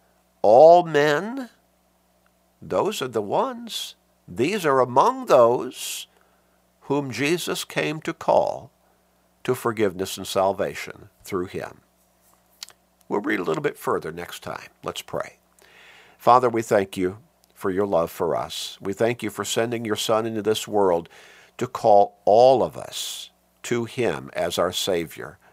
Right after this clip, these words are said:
for forgiveness and salvation and eternal life. Through him, we pray that you will help people open their eyes all around the world to see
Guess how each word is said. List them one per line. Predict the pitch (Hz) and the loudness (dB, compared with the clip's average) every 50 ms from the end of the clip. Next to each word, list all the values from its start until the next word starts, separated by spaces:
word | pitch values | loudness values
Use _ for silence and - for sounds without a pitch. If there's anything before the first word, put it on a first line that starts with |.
| _ _ _ _ _ _ _ _ _ _ _ _ | _ _ _ _ _ _ _ _ _ _ _ _
for | - - 104 | -4 -4 -4
forgiveness | - - 110 110 110 127 113 90 87 76 76 - - | -2 0 -2 0 2 0 0 0 -2 -6 -8 -8 -8
and | - - | -8 -6
salvation | - 95 87 90 95 85 101 95 87 85 - - 78 | -2 0 2 2 2 2 0 0 -2 -2 -4 -6 -8
and | 82 82 82 | -8 -8 -8
eternal | 80 80 - - 82 78 80 85 87 | -8 -8 -6 -6 -4 -4 -4 -6 -6
life. | 80 - 110 - - - - _ | -6 -6 -8 -8 -12 -16 -18 _
Through | - 113 113 127 123 | -4 -2 -2 -2 -2
him, | - 127 104 73 62 62 - - _ _ _ _ _ _ _ _ _ _ _ _ _ _ _ _ _ _ _ _ - | -2 -2 -2 -2 -4 -10 -16 -20 _ _ _ _ _ _ _ _ _ _ _ _ _ _ _ _ _ _ _ _ -2
we | 117 127 | 0 0
pray | 127 - - 147 160 151 127 | 0 -2 0 2 2 2 2
that | 101 101 - - | 2 0 -2 -2
you | 110 110 | -2 -2
will | 101 101 | -2 0
help | 104 117 117 117 - - | 0 0 0 0 0 -4
people | - 123 127 - 107 98 95 98 - - | -10 -10 -8 -2 0 0 0 0 0 2
open | 117 147 147 135 127 120 | 2 2 2 0 -4 0
their | 113 107 - - | 2 2 2 4
eyes | - 107 104 101 98 95 - | 4 4 4 4 2 0 0
all | - - 107 113 120 | 0 4 4 4 4
around | 123 120 117 117 117 120 120 | 4 4 2 2 2 0 -2
the | 117 | -4
world | 117 120 131 127 101 85 87 85 - | -2 0 2 2 4 2 0 -2 -4
to | 95 | -6
see | - - - - 131 113 95 80 71 - | -6 -6 -4 -4 -2 -4 -4 -6 -8 -12